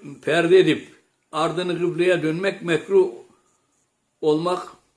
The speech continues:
sahraya mahsus değildir. Şimdi şöyle anlatmak istiyor. Bir insan isterse evinde olsun,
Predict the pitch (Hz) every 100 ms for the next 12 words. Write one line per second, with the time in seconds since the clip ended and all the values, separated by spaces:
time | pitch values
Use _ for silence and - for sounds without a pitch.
0 | _ _ _ - - 160 151 160 160 165
1 | 135 - - _ _ _ _ _ - 139
2 | 156 - 165 - - 156 156 131 117 110
3 | - _ _ _ _ _ _ _ _ _
4 | _ _ _ _ _ - 170 175 196 185
5 | - _ _ _ _ _ _ - 190 196
6 | 170 165 143 151 135 120 - 123 113 -
7 | _ _ _ _ _ _ _ _ _ _
8 | _ 143 190 185 180 190 170 190 185 -
9 | 180 - 180 - 185 175 170 185 175 156
10 | 127 - 151 180